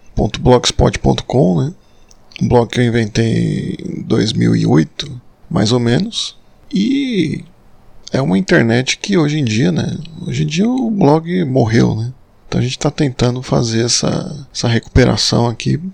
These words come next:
Quem sabe no terminado processo tem novos, novos episódios aí, independente do blog. Mas por enquanto a ideia é reproduzir um pouco do que, do que tem no blog, né? Então a gente vai falar do Diógenes hoje.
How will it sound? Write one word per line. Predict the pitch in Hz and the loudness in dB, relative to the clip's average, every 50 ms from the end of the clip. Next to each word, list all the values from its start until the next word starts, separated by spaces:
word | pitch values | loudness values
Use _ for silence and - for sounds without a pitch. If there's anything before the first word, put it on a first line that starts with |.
| - - - - - - - - - - - - - - - | -12 -18 -20 -20 -18 -18 -18 -18 -18 -20 -20 -20 -20 -20 -12
Quem | - - 143 - | -4 -2 -2 -2
sabe | 117 - - 120 120 120 120 120 117 | 0 -2 -2 0 0 0 0 0 0
no | 113 113 120 117 98 95 82 - - - - - - - - - - | 0 0 0 0 0 -2 -6 -8 -10 -14 -16 -20 -20 -20 -20 -10 0
terminado | - 135 120 120 113 117 117 117 | 2 2 2 2 2 0 0 0
processo | 113 - 127 120 110 - - 127 123 120 - | 2 4 4 4 4 2 2 2 2 2 0
tem | - 151 143 | 0 0 0
novos, | 135 123 123 120 120 120 120 117 - - - - - - - - - | 2 2 2 2 2 0 -2 -4 -4 -4 -6 -6 -8 -12 -16 -14 -6
novos | - 117 117 110 110 110 | 0 0 2 2 4 2
episódios | 117 117 - - - - 113 127 - 131 127 120 117 | 2 2 2 0 2 4 6 6 4 4 2 0 0
aí, | 113 113 113 143 175 - - - - - - - - - - - - - | 0 0 0 -2 -4 -6 -10 -20 -20 -20 -20 -20 -20 -20 -20 -18 -6 -4
independente | 123 123 117 123 - - 120 110 110 110 107 - - | -2 0 2 2 2 2 0 0 0 -4 -4 -2 -2
do | 127 | -2
blog. | 123 117 117 120 131 151 156 - - - - - | 0 2 2 2 2 0 -4 -8 -16 -18 -8 -4
Mas | - 131 | -4 -4
por | - - 151 139 | 0 0 0 -2
enquanto | 127 - - 131 131 143 | 0 0 -2 0 0 0
a | 147 | 0
ideia | 135 123 139 135 135 | 0 2 2 2 2
é | 139 | 2
reproduzir | 127 131 131 - 143 147 135 131 113 107 113 117 | 0 0 0 2 2 2 2 2 0 0 0 -2
um | 117 | -2
pouco | - - 123 123 120 - - | -2 0 0 0 0 -2 -4
do | - 131 | -4 -4
que, | - - 101 98 - - - - | -4 -4 -2 -2 -2 -4 -6 -10
do | - - - | -14 -16 -16
que | - - - | -16 -12 -4
tem | - 67 - | -2 0 2
no | - 64 | 2 2
blog, | 53 57 - - 52 160 | 2 2 2 2 0 -4
né? | 156 160 - - - - - - | -6 -6 -6 -8 -10 -14 -14 -6
Então | - 180 | -4 -4
a | |
gente | 156 - | -2 0
vai | 170 151 | -2 0
falar | - 156 143 147 | 2 2 2 2
do | 147 - 156 143 127 | 2 2 2 2 2
Diógenes | 117 - 131 120 117 113 113 110 110 110 107 104 | 0 2 2 2 2 2 0 0 -2 -4 -2 -2
hoje. | 107 117 131 151 147 - - | 0 0 0 -2 -4 -8 -12